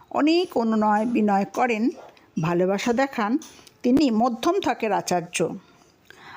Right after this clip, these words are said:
আর যখন শিষ্যেরা কোনো মতে শুনছে না দেখে কোনো আচার্য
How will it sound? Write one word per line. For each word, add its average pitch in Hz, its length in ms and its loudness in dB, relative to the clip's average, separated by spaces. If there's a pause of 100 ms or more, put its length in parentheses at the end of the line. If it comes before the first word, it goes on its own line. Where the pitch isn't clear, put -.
আর 196 200 -2
যখন 226 320 0
শিষ্যেরা 233 560 0
কোনো 285 520 0
মতে 214 480 2
শুনছে 233 480 2
না 277 100 6
দেখে 285 460 0 (520)
কোনো 226 220 0
আচার্য 220 600 0